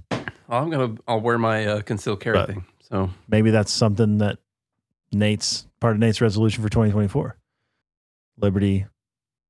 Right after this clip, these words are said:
Speaker 2: Liberty OnlyFans. Nate special.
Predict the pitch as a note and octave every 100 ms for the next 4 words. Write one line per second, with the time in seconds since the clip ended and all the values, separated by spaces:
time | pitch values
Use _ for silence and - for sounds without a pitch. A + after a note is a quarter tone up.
0 | _ _ A2+ A2 A2 A#2+ A2+ F#2 F2 G2
1 | - _ _ _ _ _ _ _ _ _
2 | - G2+ - - A2 - G2